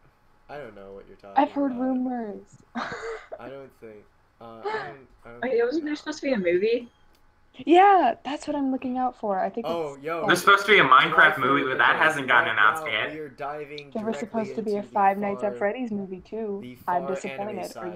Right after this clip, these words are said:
Speaker 2: you?
Speaker 1: This isn't even a political side anymore. This is anime side. We've gone off the grid.
Speaker 4: <laughs> We've gone
Speaker 1: And
Speaker 4: off the grid.
Speaker 1: July first, two thousand eighteen, Yuri on Ice anime film reveals staff, title, twenty nineteen date, and an updated visual.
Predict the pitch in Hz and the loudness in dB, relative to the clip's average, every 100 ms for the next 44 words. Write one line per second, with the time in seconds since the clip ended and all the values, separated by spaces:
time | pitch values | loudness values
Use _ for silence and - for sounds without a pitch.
0 | 180 - - 226 160 151 147 139 - 123 | -10 -12 -10 -10 -10 -16 -18 -18 -18 -16
1 | 117 110 107 113 107 101 101 101 101 107 | -16 -18 -20 -20 -18 -20 -20 -20 -20 -20
2 | 147 123 110 104 101 98 95 107 104 101 | -20 -20 -18 -20 -20 -20 -20 -18 -16 -16
3 | 98 113 131 127 120 117 110 110 117 107 | -18 -20 -20 -16 -16 -14 -18 -20 -20 -18
4 | 107 254 107 - - _ _ _ 359 - | -12 -12 -12 -16 -20 _ _ _ -6 -2
5 | 294 349 359 - - 269 - - - - | 4 4 4 2 2 6 4 4 -2 -4
6 | - 107 123 139 135 151 151 151 - - | -8 -6 -6 -8 -10 -8 -6 -6 -4 -4
7 | 147 403 403 381 147 139 139 135 135 131 | -4 -6 -4 -4 -4 -8 -10 -14 -14 -16
8 | 143 131 117 120 147 151 143 143 139 - | -18 -18 -18 -16 -14 -14 -14 -16 -16 -18
9 | 131 131 123 120 - 120 120 117 110 123 | -18 -16 -16 -18 -16 -18 -16 -18 -16 -16
10 | 120 - 143 139 151 _ - 131 131 131 | -18 -16 -12 -12 -14 _ -18 -16 -16 -18
11 | 131 139 135 131 131 123 - 135 120 117 | -18 -20 -18 -18 -20 -20 -20 -20 -20 -18
12 | 120 120 110 101 _ _ 113 107 160 170 | -18 -20 -20 -20 _ _ -20 -20 -20 -20
13 | - 139 120 101 120 95 | -20 -18 -20 -18 -20 -20